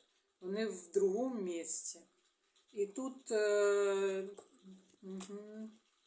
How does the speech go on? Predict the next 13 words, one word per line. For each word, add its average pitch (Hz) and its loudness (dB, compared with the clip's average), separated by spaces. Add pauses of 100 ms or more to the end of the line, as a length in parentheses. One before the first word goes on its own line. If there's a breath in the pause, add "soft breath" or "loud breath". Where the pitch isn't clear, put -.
(1200)
в 202 -4
оборонці 214 2
стоять. 156 -8 (100)
Вони 202 -4
обороняють, 208 -2
відсікають, 220 0 (1400 soft breath)
відсікають. 233 -4 (500 soft breath)
Якийсь, 262 4
е, 202 2 (720)
комсостав 254 0
тут, - -8 (760)
командири, 180 -2
да? 196 -6